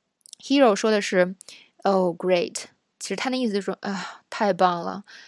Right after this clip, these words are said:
那个是，他那意思是完全相反的，是吧？表示的是我根本就不想去看，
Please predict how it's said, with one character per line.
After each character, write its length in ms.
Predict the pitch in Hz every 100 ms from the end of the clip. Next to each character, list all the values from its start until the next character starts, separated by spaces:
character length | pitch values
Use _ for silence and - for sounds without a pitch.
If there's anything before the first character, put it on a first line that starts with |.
| _ -
那 160 | 240
个 220 | 220 202 - -
是， 220 | - - _ _ -
他 120 | 247
那 100 | 240
意 100 | 247
思 140 | 202
是 120 | 190 185
完 140 | 185
全 180 | 254 254
相 200 | 254 262
反 180 | 196 -
的， 80 | -
是 140 | -
吧？ 200 | 165 165 -
表 140 | 175
示 140 | 185 240
的 80 |
是 160 | 220 220
我 80 | 214
根 180 | 196 311
本 100 | 285
就 80 | 180
不 140 | 175
想 180 | 175 -
去 140 | - 175
看， 260 | - 180